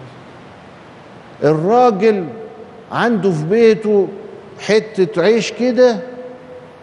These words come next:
وكوباية لبن بس، فما هوش محتاج يعني. يبقى هيوفر كتير. الأكل بياخد أربعين في المية من الدخل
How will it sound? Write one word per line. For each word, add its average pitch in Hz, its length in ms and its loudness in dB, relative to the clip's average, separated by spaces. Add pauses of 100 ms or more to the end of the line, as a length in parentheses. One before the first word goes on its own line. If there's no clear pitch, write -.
(300)
وكوباية 165 640 2
لبن 160 320 2 (2000)
بس، 180 480 0 (460)
فما 190 200 2
هوش 190 200 0
محتاج 202 460 0
يعني. 190 280 -2 (1200)
يبقى 147 500 2 (640)
هيوفر 190 560 2 (100)
كتير. 151 400 0 (880)
الأكل 151 440 -2
بياخد 151 380 -2
أربعين 131 400 0
في 147 140 -4
المية 147 340 -2
من 135 140 -2
الدخل 117 480 -4